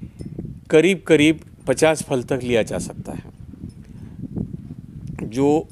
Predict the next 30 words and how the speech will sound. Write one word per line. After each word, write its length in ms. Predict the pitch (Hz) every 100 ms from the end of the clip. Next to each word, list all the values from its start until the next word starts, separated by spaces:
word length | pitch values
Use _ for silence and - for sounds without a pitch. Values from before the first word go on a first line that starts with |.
| _ 151
एक 160 | 156 -
अच्छे 320 | 156 - 196
साइज़ 480 | - 139 156 165 - - 135
और 140 | 143
अच्छी 300 | 135 - 175
टेस्ट 500 | 170 151 151 - - - - - - - _
का 100 | 147
फल 260 | 131 139 131
अपने 240 | 117 -
को 120 | 117 143
मिलता 320 | 123 104 92
है। 200 | 92 - - - - - - - - - - - - -
टारगेटेड 520 | 135 143 165 185 156
रहता 260 | 160 175
है 180 | 175 165
कि 180 | 165 165
भाई, 240 | 139 147
अपने 540 | 165 131 151 151 160 147 - - - -
हर 200 | 135 170
झाड़ 300 | 143 143 135
से, 340 | - 135 143 - - _ _ - _ _ _ _ -
जो 140 | 117 127
बजटरी 400 | 127 127 127 147
कैलकुलेशंस 600 | 139 131 135 131 147 131
होते 220 | 120 -
हैं 120 | 131
सीताफल 460 | 131 120 120 110 123
के 120 | 131
प्रोजेक्ट 420 | 123 113 104 110
के, 200 | - 98